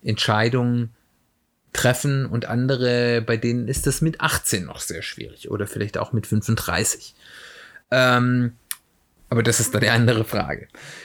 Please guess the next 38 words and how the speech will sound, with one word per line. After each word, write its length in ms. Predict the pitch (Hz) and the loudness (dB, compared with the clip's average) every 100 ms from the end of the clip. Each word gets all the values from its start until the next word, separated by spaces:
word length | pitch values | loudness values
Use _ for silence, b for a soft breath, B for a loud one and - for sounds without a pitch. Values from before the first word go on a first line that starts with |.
| B B 147 | B B 2
Ähm, 420 | 147 143 143 131 _ _ | 4 4 2 0 _ _
also 260 | 139 135 117 - | 2 4 2 0
man 220 | 131 131 | 2 4
muss 180 | 123 - | 4 2
sehen, 320 | 139 226 180 | 2 4 4
wir 120 | 127 | 2
haben 180 | 123 123 | 0 -4
hier 220 | 113 117 | 0 -2
für 160 | - 113 | 0 -2
jede 360 | 104 131 160 | 0 0 0
Entscheidung 540 | - - 117 110 139 139 | 0 0 2 4 2 0
einen 180 | 123 120 | -2 -2
unterschiedlichen 720 | 123 127 - 120 - 120 120 | -2 -2 -2 -4 -4 -2 -2
Kontext 580 | - 110 - 98 - - | 0 -2 -4 -10 -10 -8
und 240 | 110 110 | -8 -8
je 180 | 110 127 | -4 -2
nachdem, 400 | 139 - 131 123 | -2 -2 0 0
wie 80 | 117 | 0
der 120 | 107 | -2
Kontext 640 | - 131 180 180 170 - | 0 0 2 2 0 -8
für 340 | - 117 107 101 | -2 0 2 -2
diese 380 | - 107 - - | -4 -4 -4 -6
Entscheidung 680 | 104 - 127 175 180 170 | -4 -2 0 0 0 -2
zusammen 520 | - 117 113 117 120 117 | -2 -4 -2 -2 -2 -4
mit 180 | 113 | -4
eben 240 | - 101 104 | -4 -2 -2
dem, 320 | 101 98 95 | -2 -2 -2
der, 260 | 87 82 92 | -2 -2 -4
der 240 | 98 92 - - - - - - - _ | -4 -6 -10 -20 -20 -20 -20 -20 -20 _
Alter 420 | - 123 131 143 113 | -2 0 2 2 0
und 140 | 104 | -2
der 160 | 101 - | -2 -2
Reife 440 | - 147 156 139 | 0 0 -2 -4
eines 320 | 110 113 107 | -4 -4 -4
Kindes 400 | - 151 160 143 | -2 0 0 -2
oder 140 | 113 113 | 0 -2
Jugendlichen 500 | 110 110 - 101 101 | -2 -4 -4 -4 -2
ist, 280 | 156 - | -2 -4